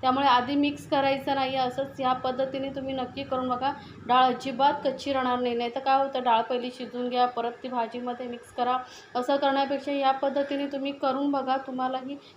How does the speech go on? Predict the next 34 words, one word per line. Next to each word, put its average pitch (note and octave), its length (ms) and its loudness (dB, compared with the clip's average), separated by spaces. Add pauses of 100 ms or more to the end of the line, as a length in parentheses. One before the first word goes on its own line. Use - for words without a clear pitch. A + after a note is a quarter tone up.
(300)
पद्धत C4+ 380 0
आवडेल C4 300 4
आणि C4+ 160 0
झटपट D#4 420 2
होते, D4 260 -2
काहीही C#4 500 -4
त्रास B3 520 -2
होत C4 220 -2
नाही. C4 340 -4 (1160)
आता B3+ 180 0
व्यवस्थित C#4+ 600 2
मिक्स C#4+ 300 -2
करून D4+ 240 2
आपण C4 300 0
परत C#4 420 0
हे C#4+ 80 -6
थोडंसं D4+ 520 0
पाणी C4+ 300 -2
राहिलेलं C4 400 0
आहे C4 100 -4
बघा B3+ 200 -2
कोबीला B3 420 -4
सुटलेलं, B3+ 460 -6 (400)
तर C4 100 2
ते C#4+ 180 2
वा-, C4 520 0
घालवण्यासाठी C4+ 640 0
परत C4 320 0
आपण C4 240 0
याला C4 220 0
पाच B3 360 0
मिनटं B3+ 260 -2
वाफवून B3+ 400 2
घेऊया. B3 360 -2